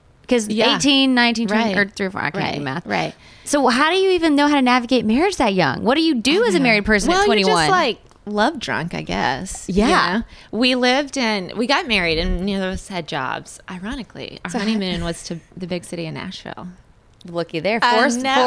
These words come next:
Speaker 1: foreshadowing.
Speaker 2: I know. We stayed at Union Station, that hotel.
Speaker 1: Love that hotel.
Speaker 2: That was back in the day, but, um, so we stayed there. I remember we went on our honeymoon. You know how people give you, like,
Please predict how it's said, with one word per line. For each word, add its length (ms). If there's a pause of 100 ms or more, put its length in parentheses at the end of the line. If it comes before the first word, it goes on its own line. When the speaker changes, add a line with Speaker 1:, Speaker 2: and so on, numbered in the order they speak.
Speaker 1:
foreshadowing. 580
Speaker 2:
I 220 (440)
know. 60
We 160
stayed 600 (100)
at 220
Union 280
Station, 640 (100)
that 160
hotel. 140
Speaker 1:
Love 200
that 140
hotel. 420 (240)
Speaker 2:
That 60
was 120
back 180
in 100
the 40
day, 240
but, 260 (120)
um, 520 (440)
so 100
we 80
stayed 300
there. 340 (160)
I 120
remember 500
we 140 (220)
went 280
on 100
our 120
honeymoon. 540
You 60
know 120
how 100
people 300
give 220
you, 220
like, 200